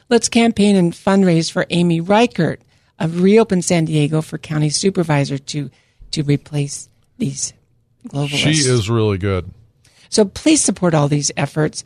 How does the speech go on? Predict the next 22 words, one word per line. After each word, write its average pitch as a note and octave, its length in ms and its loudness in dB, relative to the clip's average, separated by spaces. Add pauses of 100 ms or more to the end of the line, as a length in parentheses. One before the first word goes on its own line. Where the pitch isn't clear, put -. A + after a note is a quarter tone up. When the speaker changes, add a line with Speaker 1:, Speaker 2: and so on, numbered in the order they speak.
(140)
Speaker 1:
Hope A#3+ 220 0
we've A3+ 220 2
given F3+ 280 4
you E3+ 240 2
some C#3+ 300 -2
good E3+ 300 0
suggestions. F#3+ 840 2 (320)
You D#3+ 140 2
know, D#3 200 2 (120)
Catherine F#3+ 380 0
Elston E3+ 480 -2
Fitz E3+ 320 -2
says F3 280 0
that D#3+ 120 0
it - 80 -8
may D3+ 180 0
take - 320 -6
two G3 200 0
years G#3+ 400 0
to E3 100 0
get - 280 -4
your C#3 240 -4